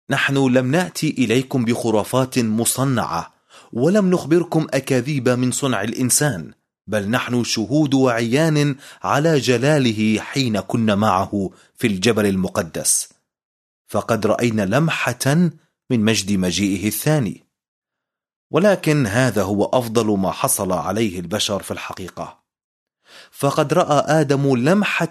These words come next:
منه في الجنة عندما مشى وتحدث عند هبوب ريح النهار في حضرة الله، وقد رأى بنو إسرائيل لمحة من المجد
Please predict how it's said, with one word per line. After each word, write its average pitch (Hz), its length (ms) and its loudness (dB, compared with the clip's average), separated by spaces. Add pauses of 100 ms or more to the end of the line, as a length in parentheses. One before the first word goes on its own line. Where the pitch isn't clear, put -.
منه 131 640 0 (160)
في - 80 -4
الجنة 110 680 0 (240)
عندما 123 460 0
مشى 156 320 0
وتحدث 120 720 0
عند 110 360 0
هبوب 107 500 0
ريح 110 340 0
النهار 104 580 0 (240)
في 107 180 -4
حضرة 98 420 -4
الله، 87 340 -6 (920)
وقد 123 340 0
رأى 127 260 2
بنو 123 320 -2
إسرائيل 127 600 -2
لمحة 202 440 0
من 170 360 2
المجد 156 540 0